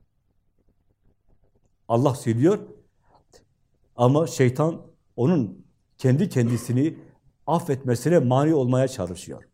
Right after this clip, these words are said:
Günahını ikide bir gözüne sokuyor. "İşte bak sen şöyle yanlış yaptın." Ne dememiz lazım? Sana ne? Niye Rabbimle arama giriyorsun? Rabbim tövbe et,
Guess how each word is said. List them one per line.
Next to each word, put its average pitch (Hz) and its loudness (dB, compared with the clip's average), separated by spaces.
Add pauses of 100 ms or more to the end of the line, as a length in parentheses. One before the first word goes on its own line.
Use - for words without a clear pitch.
(2500)
Günahını 127 2
ikide 123 0
bir 143 0
gözüne 123 2
sokuyor. 147 0 (460)
"İşte 123 0
bak 127 0
sen 143 0
şöyle 131 2
yanlış 117 0
yaptın." 85 -10 (260)
Ne 143 2
dememiz 113 0
lazım? 123 -4
Sana 143 2
ne? 127 -2 (260)
Niye 175 4
Rabbimle 156 2
arama 127 2
giriyorsun? 110 -2 (920)
Rabbim 135 2
tövbe 147 4
et, 165 -2